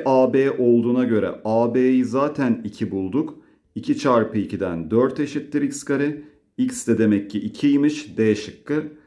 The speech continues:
Fena bir soru değil. Burada arkadaşlar şu alfa alfa dersek bakın şimdi.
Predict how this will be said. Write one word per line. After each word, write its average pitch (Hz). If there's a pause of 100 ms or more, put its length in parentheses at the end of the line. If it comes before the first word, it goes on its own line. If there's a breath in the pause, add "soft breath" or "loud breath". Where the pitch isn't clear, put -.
(200 loud breath)
Fena 156
bir 123
soru 123
değil. 98 (460)
Burada 151
arkadaşlar 151 (220)
şu -
alfa 123
alfa 120
dersek 127
bakın 110
şimdi. 95